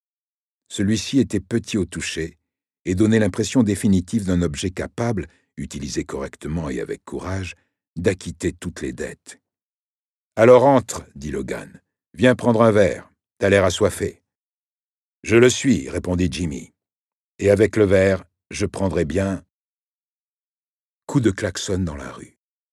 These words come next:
Pete sursauta et regarda autour de lui, comme pris en faute, comme s'il avait été en train de se branler et pas de lire.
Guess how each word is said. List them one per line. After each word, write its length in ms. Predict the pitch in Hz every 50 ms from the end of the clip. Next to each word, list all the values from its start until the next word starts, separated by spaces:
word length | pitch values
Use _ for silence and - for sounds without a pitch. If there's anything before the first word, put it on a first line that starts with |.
| _ _ _ _ _ _
Pete 180 | - 143 127 -
sursauta 640 | - - 165 151 - - - 110 - - 135 131
et 60 | 117
regarda 440 | 98 107 107 95 101 90 92 104 104
autour 280 | 92 87 - - 87 73
de 100 | 78 73
lui, 260 | 65 65 65 65 - - _ _ _ _ -
comme 180 | - 107 95
pris 220 | - - 92 87 82
en 100 | 80 -
faute, 460 | - - - - - _ - - _ _ _ _ _ _ _ _ _ _ _ _
comme 160 | - 120 113 110
s'il 200 | - - 110 110
avait 120 | 110 120
été 300 | 113 - 101 98 - 139
en 80 | 104 95
train 180 | - - 123
de 80 | 98 90
se 160 | - - 82
branler 600 | 69 - - 104 101 82 73 85 82 - - - _ _ _ _ _ -
et 100 | - -
pas 200 | - - 69 60
de 100 | 60 62
lire. 400 | 60 60 60 - - - -